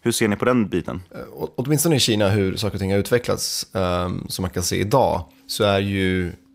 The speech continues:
Speaker 2: ekosystemen har byggts utifrån olika typer av vinklar. Så Alibaba har sitt ekosystem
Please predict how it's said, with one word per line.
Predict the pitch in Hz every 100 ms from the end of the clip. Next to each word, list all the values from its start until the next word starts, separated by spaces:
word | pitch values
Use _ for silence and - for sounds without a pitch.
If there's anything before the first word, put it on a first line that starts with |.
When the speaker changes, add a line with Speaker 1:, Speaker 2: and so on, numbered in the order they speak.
| -
Speaker 2:
ekosystemen | 113 104 101 120 135 104
har | 98
byggts | 85 123 117 - - - - -
utifrån | 107 95 98 95
olika | 90 90 -
typer | 92 -
av | 90
vinklar. | 101 90 - 90
Så | 98
Alibaba | 95 98 123 120
har | 95
sitt | - 127
ekosystem | 117 98 95 92 - 95 85